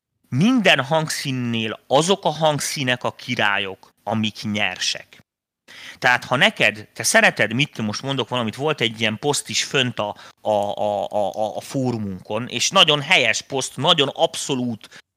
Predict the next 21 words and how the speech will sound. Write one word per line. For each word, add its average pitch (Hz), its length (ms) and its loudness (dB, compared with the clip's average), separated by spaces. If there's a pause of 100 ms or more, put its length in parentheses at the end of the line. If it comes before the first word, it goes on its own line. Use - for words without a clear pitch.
(160)
abszolút 117 560 0
reál 101 300 2
igényeket 104 580 -8
mondott 107 380 -8
a 101 40 -6
csávó 104 420 -2
hosszas 110 380 -4
évek 92 260 -8
tapasztalata 92 680 -10
alapján. 165 420 -2 (200)
Azt - 320 4
mondta, 135 260 -2
hogy 120 120 2
nyolcszáznyolcas, 139 960 0
kilencszázkilences 120 1120 0
dobmintákat 123 800 0
keresne, 123 520 0 (380)
idézőjelek 113 520 0
között, 131 340 -2 (340)
jó 170 220 6
minőségben. 92 880 -4